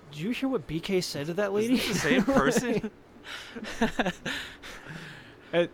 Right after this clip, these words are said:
Speaker 1: it goes from, like, just trying to be calm to trying to get everybody threesomes.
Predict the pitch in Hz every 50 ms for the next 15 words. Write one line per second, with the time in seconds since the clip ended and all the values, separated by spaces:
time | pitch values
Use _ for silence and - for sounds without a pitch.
0 | - - 185 175 196 196 185 - 196 196 180 175 165 165 160 156 143 123 151 170
1 | 160 - 185 175 165 170 160 151 147 - 156 156 151 156 165 165 151 147 135 131
2 | 131 135 - - 170 165 160 165 170 151 143 143 143 147 160 147 151 139 127 -
3 | - 160 160 151 - 170 170 175 160 -